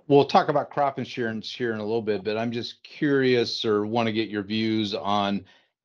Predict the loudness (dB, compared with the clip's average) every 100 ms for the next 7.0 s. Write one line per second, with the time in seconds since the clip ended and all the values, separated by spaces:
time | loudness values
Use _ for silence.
0 | 2 2 2 0 4 2 2 -4 -2 0
1 | 0 0 -2 -2 0 2 0 -4 _ _
2 | _ -8 -4 -4 -4 -8 -8 -4 2 4
3 | 4 2 -6 0 2 2 0 0 0 -2
4 | -4 -4 0 0 0 0 0 -2 0 0
5 | 2 2 0 0 -2 -4 -4 -6 -2 -2
6 | 0 0 2 0 -2 -2 -2 -2 -2